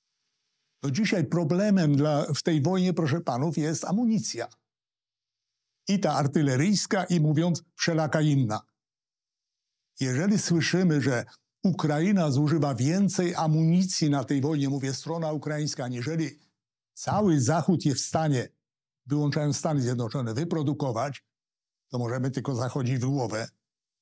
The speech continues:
z jakim potężnym zjawiskiem zużycia uzbrojenia mamy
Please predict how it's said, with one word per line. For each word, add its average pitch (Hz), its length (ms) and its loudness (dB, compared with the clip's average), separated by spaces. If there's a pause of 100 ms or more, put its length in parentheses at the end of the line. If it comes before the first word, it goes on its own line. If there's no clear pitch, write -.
(520)
z 104 160 -8
jakim 123 340 -4
potężnym 131 680 -2
zjawiskiem 123 580 -2
zużycia 139 500 -2
uzbrojenia 131 760 -2
mamy 117 440 -6